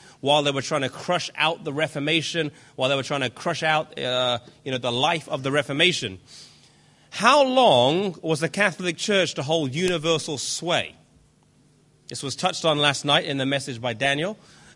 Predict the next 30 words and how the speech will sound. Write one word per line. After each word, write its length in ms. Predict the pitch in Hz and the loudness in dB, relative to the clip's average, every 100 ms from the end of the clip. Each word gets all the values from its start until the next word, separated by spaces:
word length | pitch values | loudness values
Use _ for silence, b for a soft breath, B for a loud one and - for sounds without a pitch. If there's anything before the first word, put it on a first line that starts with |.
| - | 2
Uh, 160 | 139 | 2
Daniel 420 | 131 185 208 196 170 | 6 6 6 2 0
seven 380 | 202 190 185 | 4 4 4
verse 240 | 175 180 160 | 0 0 0
twenty-five 640 | 190 175 175 165 185 160 | -2 -2 0 4 4 4
tells 260 | 202 208 160 | 2 2 0
us 80 | 135 | 2
how 160 | 175 | 2
long 280 | 190 208 208 | 4 2 0
the 100 | 196 | -2
Catholic 400 | - 190 185 185 | 0 0 0 -8
Church 280 | - 175 139 | -2 -2 -2
was 140 | 151 | -4
to 120 | - 160 | -4 -2
rule 420 | 190 165 143 135 B B - | 0 2 0 -4 B B 2
unrivaled 720 | 196 208 208 196 170 143 139 | 2 6 6 8 6 4 4
as 100 | 139 | 2
a 60 | 156 | 4
religious 420 | 165 180 170 - | 4 4 2 0
political 480 | 180 156 151 139 127 | 2 2 2 -2 2
force. 460 | 185 131 - - B B B B | 4 4 2 -14 B B B B
There 220 | - 190 185 | 2 4 4
the 100 | 170 | 4
Bible 320 | 175 170 156 | 4 4 2
says 220 | 180 147 | -2 -2
in 100 | 135 | -2
Daniel 300 | 160 165 151 | -2 -2 -2
seven 300 | 180 170 151 | -4 -4 -4
verse 160 | 147 135 | -4 -4
twenty-five 720 | 175 143 143 165 139 127 | -6 -6 -4 0 2 2